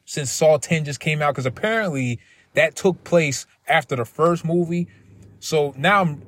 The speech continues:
all confused. Plus, the guy supposedly died,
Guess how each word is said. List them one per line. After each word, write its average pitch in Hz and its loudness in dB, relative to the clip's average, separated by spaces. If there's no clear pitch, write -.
all 147 6
confused. 110 -8
Plus, 262 2
the 147 -4
guy 196 0
supposedly 175 2
died, 165 2